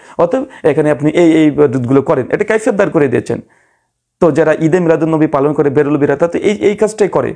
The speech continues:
মিলাদুন নবী উদযাপন করার জন্য। যে জিলাপি খাওয়া তো হারাম না রে ভাই, জিলাপি খাওয়া তো জায়েজ, তো আমরা এই পনেরো, আমরা এই তারিখে খাচ্ছি। হালুয়া রুটি খাওয়া তো হারাম না, হালুয়া রুটি তো আমরা খাই, সবসময় তাই হালাল, তো আমরা পনেরো তারিখে এই জন্য খাচ্-, মানে খাচ্ছি, এটা তো হালাল।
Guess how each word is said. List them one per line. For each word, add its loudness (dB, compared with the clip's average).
মিলাদুন 2
নবী 0
উদযাপন 0
করার -2
জন্য। -8
যে 0
জিলাপি 0
খাওয়া 0
তো -4
হারাম -2
না 0
রে 0
ভাই, -2
জিলাপি 0
খাওয়া -2
তো 2
জায়েজ, 0
তো -2
আমরা -2
এই 0
পনেরো, -2
আমরা 0
এই 4
তারিখে 0
খাচ্ছি। -6
হালুয়া 0
রুটি 0
খাওয়া 0
তো -2
হারাম -2
না, -4
হালুয়া 0
রুটি -6
তো -2
আমরা 0
খাই, -2
সবসময় -2
তাই 2
হালাল, 0
তো 0
আমরা 0
পনেরো 0
তারিখে 0
এই 2
জন্য 0
খাচ্-, -6
মানে 0
খাচ্ছি, -4
এটা -2
তো 0
হালাল। 0